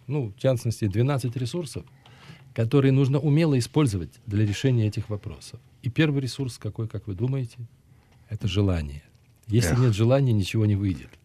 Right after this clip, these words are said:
Speaker 2: А я уже было хотел сказать деньги.
Speaker 1: Деньги тоже, конечно, важны, но при наличии денег и бе-, дру-, друг-, без другого, э, вряд ли получится. Нам нужен сегодня интеллектуальный ресурс.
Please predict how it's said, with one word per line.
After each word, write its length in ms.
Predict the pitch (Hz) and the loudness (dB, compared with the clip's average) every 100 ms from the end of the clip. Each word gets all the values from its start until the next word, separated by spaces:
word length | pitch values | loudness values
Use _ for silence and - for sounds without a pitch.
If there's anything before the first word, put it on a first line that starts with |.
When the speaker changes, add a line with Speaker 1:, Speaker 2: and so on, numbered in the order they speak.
| - | -6
Speaker 2:
А 100 | 82 | 0
я 160 | 101 | 2
уже 200 | 98 82 | 2 0
было 280 | 78 87 82 | -2 -2 -4
хотел 340 | - 87 87 | -6 -6 -4
сказать 420 | 80 - 76 80 69 | -6 -6 -6 -4 -6
деньги. 360 | 65 64 64 - - - - - - 127 110 | -8 -10 -12 -18 -20 -20 -20 -20 -16 -14 -6
Speaker 1:
Деньги 380 | 104 160 127 | 0 0 0
тоже, 320 | 117 165 104 87 | 0 0 0 0
конечно, 420 | 113 101 87 95 | 0 0 0 -2
важны, 440 | 104 92 156 107 - - - - | -2 0 0 -2 -6 -20 -18 -2
но 160 | 117 | -2
при 140 | 113 120 | 2 0
наличии 400 | 120 135 120 113 | 2 0 -2 0
денег 440 | 107 127 110 - | 2 2 0 0
и 120 | 113 | -2
бе-, 140 | 101 101 | -2 0
дру-, 140 | 104 98 | 0 0
друг-, 280 | 101 110 110 | 2 2 2
без 180 | 101 | -2
другого, 500 | 95 104 110 123 110 98 | 0 0 2 2 0 0
э, 120 | 104 | 2
вряд 260 | 117 147 | 4 2
ли 80 | 101 | 0
получится. 560 | 92 87 69 - - - - _ _ | -6 -8 -10 -16 -18 -18 -20 _ _
Нам 180 | 110 139 | 0 2
нужен 180 | 127 | 2
сегодня 300 | 127 135 131 | 0 0 0
интеллектуальный 580 | 120 131 117 - 127 123 | 0 0 -2 -2 0 0
ресурс. 480 | 92 - - - - | -2 -6 -14 -18 -20